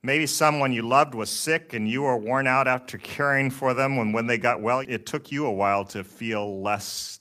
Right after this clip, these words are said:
tired. It's hard to care for somebody else, isn't it? Maybe a close friend died and grief overwhelmed you for months. How long did you have to wait until the sudden sadnesses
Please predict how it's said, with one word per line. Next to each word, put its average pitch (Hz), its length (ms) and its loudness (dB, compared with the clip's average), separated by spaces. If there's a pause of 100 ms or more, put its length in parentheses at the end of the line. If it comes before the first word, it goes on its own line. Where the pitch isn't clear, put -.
tired. 76 520 -6 (1500)
It's - 140 -12
hard 98 280 -4
to - 120 -18
care 87 220 -6
for - 120 -14
somebody 85 380 -8
else, 80 240 -8
isn't 95 220 -10
it? 73 100 -12 (1200)
Maybe 123 300 2
a - 20 2
close - 300 0
friend 120 340 -2
died 87 300 -2
and 92 120 -6
grief 117 320 -6
overwhelmed 104 560 -2
you 90 140 -8
for 95 160 -10
months. 92 460 -6 (480)
How 127 240 -2
long 147 260 -4
did 127 160 -6
you 120 120 -6
have 120 140 -4
to 113 80 -10
wait 104 280 -6
until 95 440 -8
the 92 120 -12
sudden 104 420 -6
sadnesses 95 880 -8